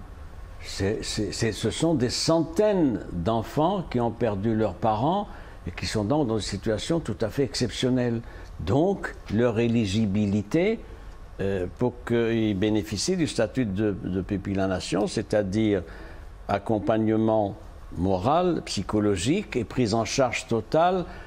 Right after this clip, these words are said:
jusqu'à vingt et un ans et au besoin, euh, au-delà de vingt et un ans, s'ils font des études supérieures. Ça, c'est du social. Mais le social aussi pour l'enfance, évidemment.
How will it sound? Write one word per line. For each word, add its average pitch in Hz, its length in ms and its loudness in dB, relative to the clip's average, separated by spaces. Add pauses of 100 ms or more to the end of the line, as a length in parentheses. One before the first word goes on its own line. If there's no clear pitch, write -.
jusqu'à 123 540 2
vingt 120 280 2
et 123 120 4
un 127 180 4
ans 180 300 2 (100)
et 131 140 6
au 131 80 6
besoin, 139 720 4
euh, 127 420 2
au-delà 135 460 6
de 123 60 0
vingt 127 140 2
et 139 60 4
un 165 120 4
ans, 185 40 2
s'ils 151 160 0
font 156 160 2
des 143 220 4
études 147 260 2
supérieures. 120 600 2 (260)
Ça, 220 400 4
c'est 139 160 2
du 107 160 2
social. 98 580 0 (440)
Mais 98 140 2 (100)
le 120 120 4
social 135 520 4
aussi 123 320 2
pour 113 160 2
l'enfance, 110 560 2
évidemment. 165 640 2